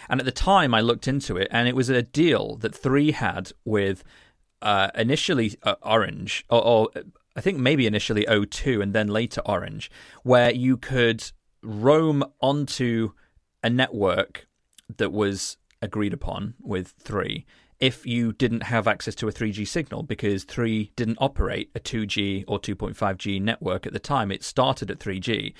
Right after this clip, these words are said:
So if you had no three G, i e out in the countryside, you had no service. So you could roam onto another network, and they killed that. And we were looking into exactly when they killed that. And we found this very comprehensive write-up that, w-, which we'll link to in the show notes at nate langson dot com slash podcast,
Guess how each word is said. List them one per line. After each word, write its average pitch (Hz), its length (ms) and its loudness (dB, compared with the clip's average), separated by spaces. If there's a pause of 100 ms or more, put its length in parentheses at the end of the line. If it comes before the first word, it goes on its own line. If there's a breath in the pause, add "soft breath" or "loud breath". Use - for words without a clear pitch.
(160 soft breath)
So 107 140 0
if 98 120 -4
you 107 60 -2
had 123 180 2
no 95 120 -4
three 95 220 -4
G, 98 360 -2
i 98 160 -2
e 95 220 -4
out 95 200 -4
in - 60 -12
the 90 40 -8
countryside, 95 600 -4 (600 soft breath)
you 110 180 0
had 104 180 0
no 98 100 0
service. - 540 -2 (100)
So - 140 0
you 110 120 2
could 107 160 0
roam 110 300 6
onto 98 240 -2
another 98 220 0
network, 107 340 -2
and 110 100 -2
they 113 120 0
killed 220 460 2
that. 98 220 -4 (240 loud breath)
And 139 80 -2
we 151 80 8
were 156 120 8
looking 185 280 2
into 170 380 0
exactly 135 380 0
when 143 380 2
they 120 140 4
killed 151 340 2
that. 104 80 2
And 92 80 0
we 120 80 0
found 156 260 2
this 147 160 2
very 135 480 4
comprehensive 127 720 0
write-up 117 380 4
that, 95 120 -6
w-, - 260 -2
which 127 220 2
we'll 123 140 4
link 143 240 2
to 123 280 2
in 117 140 0
the 113 80 2
show 117 240 2
notes 98 320 -2
at 98 80 -2
nate 104 160 0
langson 101 260 -4
dot 98 140 -6
com 95 220 -4
slash 92 220 -8
podcast, 92 480 -4